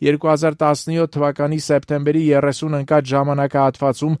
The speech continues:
Սուրբ Գրիգոր Լուսավորիչ բժշկական կենտրոնի մի շարք աշխատակիցների հանցակցությամբ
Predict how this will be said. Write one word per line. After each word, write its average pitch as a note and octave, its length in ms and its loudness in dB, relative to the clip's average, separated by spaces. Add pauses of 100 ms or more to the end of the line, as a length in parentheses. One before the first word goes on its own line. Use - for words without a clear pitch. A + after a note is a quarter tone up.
(260)
Սուրբ F#3+ 340 -4
Գրիգոր F3+ 400 -2
Լուսավորիչ E3 640 -2
բժշկական D#3 680 -2
կենտրոնի E3 440 -2
մի E3+ 160 -2
շարք D#3 380 -2
աշխատակիցների D3+ 800 -2
հանցակցությամբ D3 1000 -4